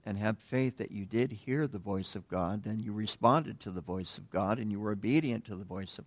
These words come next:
God. Whatever he tells you to do, do it. And, and I can imagine what Jesus must have been thinking here.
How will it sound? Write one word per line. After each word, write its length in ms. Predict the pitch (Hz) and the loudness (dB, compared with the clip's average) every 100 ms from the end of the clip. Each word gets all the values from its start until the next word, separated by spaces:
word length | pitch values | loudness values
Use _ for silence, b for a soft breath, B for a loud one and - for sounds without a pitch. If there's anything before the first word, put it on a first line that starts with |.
| - | -14
God. 340 | - - - - _ _ _ _ _ _ _ _ _ _ _ _ _ _ _ _ _ _ _ _ _ _ _ _ _ - | -12 -10 -12 -14 _ _ _ _ _ _ _ _ _ _ _ _ _ _ _ _ _ _ _ _ _ _ _ _ _ 10
Whatever 360 | 147 202 190 | 12 12 12
he 80 | 185 | 12
tells 360 | 175 180 180 170 | 12 10 12 10
you 60 | |
to 140 | 160 147 | 6 8
do, 200 | 151 143 | 10 10
do 280 | 139 165 | 12 12
it. 120 | 151 143 | 12 10
And, 180 | 147 147 | 8 8
and 160 | 170 156 | 8 6
I 220 | - 226 311 | 6 4 6
can 200 | - 277 | 6 8
imagine 520 | 190 175 185 180 165 | 10 10 10 10 12
what 220 | 139 113 | 12 10
Jesus 560 | 113 151 180 170 127 131 | 8 8 10 8 6 8
must 320 | 139 175 - | 10 10 8
have 160 | 113 | 6
been 240 | 110 151 147 | 8 10 8
thinking 420 | - 135 131 127 | 6 4 4 4
here. 380 | 107 107 90 | 6 8 6